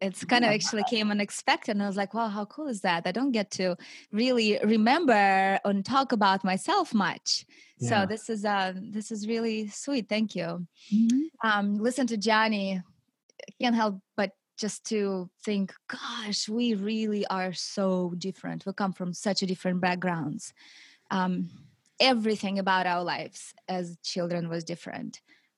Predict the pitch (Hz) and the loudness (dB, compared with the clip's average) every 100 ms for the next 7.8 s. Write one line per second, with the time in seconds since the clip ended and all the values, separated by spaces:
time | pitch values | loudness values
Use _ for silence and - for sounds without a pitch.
0 | - 190 185 185 180 185 170 170 175 175 | -2 2 2 0 0 0 0 -2 -4 0
1 | 214 233 - 254 262 - - - _ - | 2 2 0 0 0 -6 -20 -20 _ -2
2 | 202 190 - 180 175 202 220 190 175 175 | 0 0 2 2 2 2 4 4 4 2
3 | 175 202 - 196 185 226 240 - 208 196 | 0 -2 0 0 2 -2 -2 -4 0 2
4 | 185 185 185 190 - 190 185 185 180 185 | 2 2 2 0 -2 0 2 2 2 0
5 | - _ _ _ - 196 180 175 170 180 | -4 _ _ _ -2 0 2 0 0 -4
6 | 175 - - 185 180 180 - 254 226 208 | -8 -14 -10 -4 -2 -4 0 2 4 4
7 | 196 190 180 175 170 180 - - | 4 2 2 0 -2 -6 -10 -12